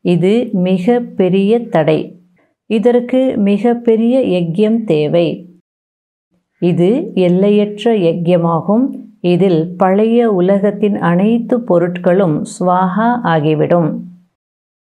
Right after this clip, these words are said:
அதாவது ராவணனுடைய தடை, விகாரங்களுடைய தடை தான் மிக பெரிய தடை.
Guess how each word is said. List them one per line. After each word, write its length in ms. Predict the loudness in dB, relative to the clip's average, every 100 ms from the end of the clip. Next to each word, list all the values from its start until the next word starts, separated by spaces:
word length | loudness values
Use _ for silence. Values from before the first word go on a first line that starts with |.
| _ _ _ _ _ _ _ _ -4
அதாவது 520 | 0 2 2 2 0
ராவணனுடைய 920 | 0 0 2 2 2 2 2 0 0
தடை, 380 | -2 0 0 0
விகாரங்களுடைய 960 | 0 0 0 2 0 0 0 0 -2
தடை 320 | -2 0 0 0
தான் 360 | 0 0 0
மிக 280 | 0 0 0
பெரிய 420 | 0 0 2 0
தடை. 580 | 0 0 0 0 0